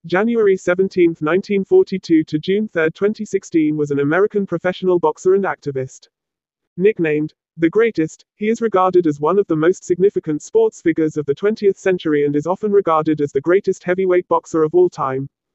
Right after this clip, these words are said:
He held the Ring Magazine heavyweight title from nineteen sixty-four to nineteen seventy.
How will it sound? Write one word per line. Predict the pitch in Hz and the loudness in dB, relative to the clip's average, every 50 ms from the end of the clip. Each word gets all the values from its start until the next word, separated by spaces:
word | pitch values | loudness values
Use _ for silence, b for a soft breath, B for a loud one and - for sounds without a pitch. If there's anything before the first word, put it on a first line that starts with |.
| _ _ _ _ _ _ _ | _ _ _ _ _ _ _
He | _ 175 170 | _ -4 -2
held | 160 170 196 226 233 | 0 0 0 0 2
the | 220 196 | 2 4
Ring | 175 165 175 180 175 | 4 4 4 4 2
Magazine | 175 180 202 196 190 - 160 160 160 | 2 0 0 0 0 2 2 2 2
heavyweight | 156 156 180 196 220 208 196 196 196 - | 0 -2 -4 -2 0 2 2 2 0 0
title | - 170 165 165 - 165 160 | -2 -2 -2 -2 0 -2 -4
from | 160 - 147 139 | -2 -2 -2 0
nineteen | 139 156 190 220 - - 202 202 | 2 2 0 0 0 -2 -4 -4
sixty-four | 202 - 190 185 - - - 165 165 - 160 156 156 | 0 0 -2 -2 -2 -4 -4 -4 -2 0 0 0 0
to | - - 139 | -2 -2 -2
nineteen | 139 156 196 214 - 208 202 196 | 0 0 0 -2 -2 -2 -4 -4
seventy. | 190 - 151 147 139 139 139 - 139 139 139 | -2 -4 -4 -4 -4 -6 -4 -6 -6 -6 -6